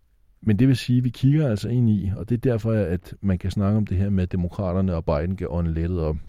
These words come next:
Kigger ind i, at det her lignede noget, der kunne gå rivende galt. I kan huske det, vi snakkede om det i sidste uge, Thomas og jeg. Det lignede, at de ville få en på skrinet. Det gjorde de ikke. Og så kan man spørge sig selv, hvor overraskende er det? Hvor overraskende er det,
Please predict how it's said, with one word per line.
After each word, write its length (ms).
Kigger 260
ind 200
i, 80
at 120
det 100
her 160
lignede 460
noget, 220
der 80
kunne 200
gå 360
rivende 440
galt. 380
I 60
kan 140
huske 260
det, 120
vi 60
snakkede 420
om 120
det 100
i 40
sidste 300
uge, 140
Thomas 320
og 60
jeg. 240
Det 100
lignede, 520
at 160
de 80
ville 140
få 320
en 200
på 140
skrinet. 400
Det 80
gjorde 220
de 40
ikke. 120
Og 100
så 80
kan 80
man 80
spørge 220
sig 120
selv, 220
hvor 260
overraskende 760
er 140
det? 180
Hvor 200
overraskende 760
er 220
det, 200